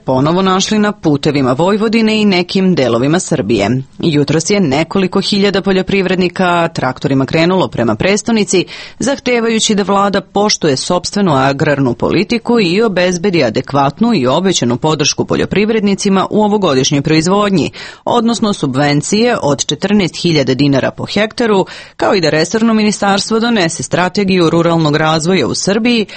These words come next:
kako bi se farmerima omogućilo korišćenje sredstava iz ipa fondova Evropske unije, javlja Vesela Laloš.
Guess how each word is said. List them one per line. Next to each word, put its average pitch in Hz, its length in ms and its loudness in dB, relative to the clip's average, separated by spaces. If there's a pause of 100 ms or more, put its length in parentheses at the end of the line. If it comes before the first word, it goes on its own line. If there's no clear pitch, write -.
(160)
kako 277 240 -2
bi 233 100 0
se 226 140 -2
farmerima 196 600 2
omogućilo 156 580 2
korišćenje 143 640 0
sredstava 180 840 0
iz 220 220 0
ipa 190 240 0
fondova 160 600 0 (220)
Evropske 117 520 -2
unije, 120 400 0 (260)
javlja 127 500 0
Vesela 139 420 0
Laloš. - 520 -2